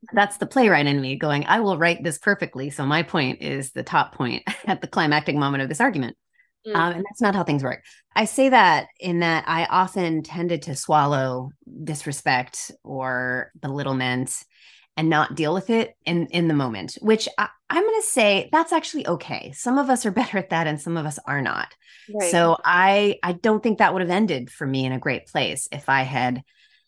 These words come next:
Speaker 1: turned that switch immediately in the moment of, of an argument. And I'm sure there are some people that would have handled it way better. But a lot of this disrespect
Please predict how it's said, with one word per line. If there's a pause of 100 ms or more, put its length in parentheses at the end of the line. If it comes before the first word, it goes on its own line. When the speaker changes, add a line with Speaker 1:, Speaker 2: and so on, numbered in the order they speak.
(120)
Speaker 1:
turned
that
switch
immediately
in
the
moment
of,
of
an
argument. (140)
And
I'm
sure
there
are
some
people
that
would
have
handled
it
way
better. (100)
But
a
lot
of
this
disrespect